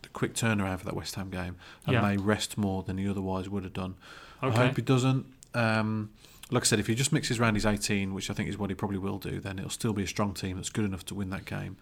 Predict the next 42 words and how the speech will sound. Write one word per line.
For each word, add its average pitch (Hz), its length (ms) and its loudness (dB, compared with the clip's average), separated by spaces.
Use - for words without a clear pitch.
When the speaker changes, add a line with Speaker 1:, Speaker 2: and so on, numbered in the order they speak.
Speaker 2:
So 165 200 6
if 180 80 12
Speaker 1:
Um, 117 160 8
Speaker 2:
Costa, 175 380 10
if 165 160 4
Costa 202 280 8
Caval-, 175 360 6
let's 185 160 4
say 196 100 8
if 160 80 4
Costa - 300 2
Cavaleiro, 147 600 6
Traore, 143 420 6
those 139 200 6
likes, 139 280 2
uh, 165 40 0
uh, - 720 -8
come 147 200 4
back 135 200 4
in, 156 220 6
and 165 300 0
for - 300 -2
them 165 240 6
to 156 120 2
play 151 480 4
at 156 100 -4
their 139 160 4
best, 127 380 0
do 147 80 -2
you 123 40 0
feel 156 180 0
that 135 120 -2
it 147 60 -4
needs 143 200 2
to - 120 -4
be 139 120 2
back 131 260 0
to 143 160 0
a 131 40 0
three 143 240 0
four 143 220 0
three? 156 320 0